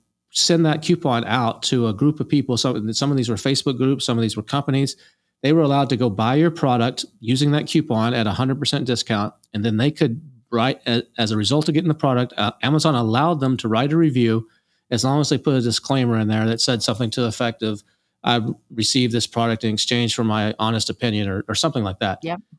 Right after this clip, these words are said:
Speaker 1: And
Speaker 2: Yep.
Speaker 1: that was the way people launched. So you could get to the top of page one in-, instantly and overnight, uh, on, on Amazon by just blasting this, these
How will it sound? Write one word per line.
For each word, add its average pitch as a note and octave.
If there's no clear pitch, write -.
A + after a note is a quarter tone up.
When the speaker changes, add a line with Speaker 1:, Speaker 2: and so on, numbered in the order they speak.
Speaker 1:
And A2+
Speaker 2:
Yep. -
Speaker 1:
that C#3+
was D3+
the D3+
way C#3
people C3
launched. C3
So A#2
you C#3
could E3+
get D3+
to C#3+
the A#2
top C3
of A2+
page C3+
one A#2
in-, E3
instantly F3+
and B2
overnight, A#2+
uh, A2
on, G#2+
on A2
Amazon A2
by G#2
just -
blasting G#2+
this, G2
these -